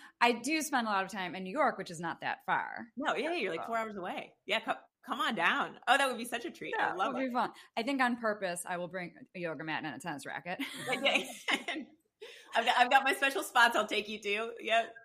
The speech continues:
Speaker 1: Um, I haven't played tennis in a very long time. I did play pickleball about a year ago. <laughs>
Speaker 2: Oh, nice. We, we can do that
Speaker 1: But
Speaker 2: if you
Speaker 1: yo-
Speaker 2: want. <laughs>
Speaker 1: but yoga, yeah,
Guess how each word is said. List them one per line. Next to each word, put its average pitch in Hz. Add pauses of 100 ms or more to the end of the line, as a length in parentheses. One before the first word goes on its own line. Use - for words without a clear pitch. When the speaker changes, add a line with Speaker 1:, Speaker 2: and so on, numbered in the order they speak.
(260)
Speaker 1:
Um, 240
I 233
haven't 240
played 240
tennis 208
in 202
a 185
very 180
long 175
time. 175
I 185
did 202
play 196 (140)
pickleball 156 (160)
about 156
a 143
year 80
ago. -
<laughs> 220 (320)
Speaker 2:
Oh, 214
nice. 185 (480)
We, -
we 247
can 233
do 220
that 196
Speaker 1:
But -
Speaker 2:
if 208
you 196
Speaker 1:
yo- 196
Speaker 2:
want. 196 (260)
<laughs> -
Speaker 1:
but 220
yoga, 214 (140)
yeah, 139